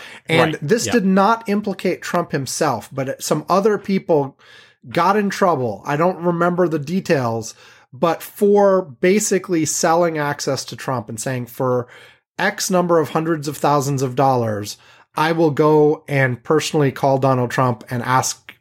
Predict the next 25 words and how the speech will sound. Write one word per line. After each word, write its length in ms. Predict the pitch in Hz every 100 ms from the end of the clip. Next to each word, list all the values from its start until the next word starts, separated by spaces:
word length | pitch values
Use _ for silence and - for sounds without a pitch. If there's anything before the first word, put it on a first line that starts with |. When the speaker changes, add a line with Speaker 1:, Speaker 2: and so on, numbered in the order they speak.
| -
Speaker 1:
him 240 | 143 123
to 80 | 113
pardon 320 | 117 123 113
you 120 | 113 107
on 140 | 107
your 120 | 101
behalf." 520 | 95 98 - - - _ - - - - _ _ -
And, 320 | 165 156 147 -
Speaker 2:
Right. 180 | 160 -
Speaker 1:
a-, 60 |
and 200 | 156 151 143
apparently 680 | 147 208 220 175 175 151 143 _ _ -
this 460 | 139 196 - - _ _ _ 156
did 180 | 185 170
not 460 | 160 170 196 - _ -
Speaker 2:
Sounds 140 | 135
Speaker 1:
suc- 120 | 175
Speaker 2:
like 120 | 165
something 380 | 156 147 139 156
very 220 | 135 127
Trumpian. 400 | 143 123 101 92 87
Speaker 1:
Yeah, 240 | 170 - 185
it 140 | 175
did 100 | 214
not 320 | 240 240 -